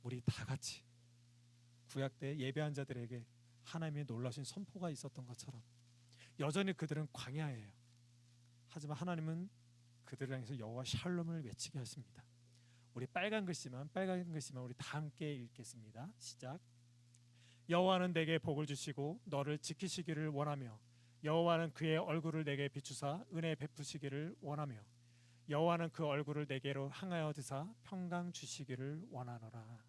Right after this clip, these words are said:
아멘. 하나님의 얼굴을 바라보게 되시길 바라겠습니다.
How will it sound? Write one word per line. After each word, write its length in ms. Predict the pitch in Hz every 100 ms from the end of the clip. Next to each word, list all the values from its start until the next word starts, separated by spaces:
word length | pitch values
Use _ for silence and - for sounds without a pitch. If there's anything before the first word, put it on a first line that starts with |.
| - - -
아멘. 360 | 123 113 120 120 - - - - - - - - - - - - - - - - - - - - - - - - - - - - - - - - - - - -
하나님의 420 | - 165 151 147
얼굴을 720 | 151 123 123 123 127 135 143 -
바라보게 540 | 127 123 120 123 120
되시길 500 | 151 127 - 113 117
바라겠습니다. 760 | 117 113 123 117 - 110 113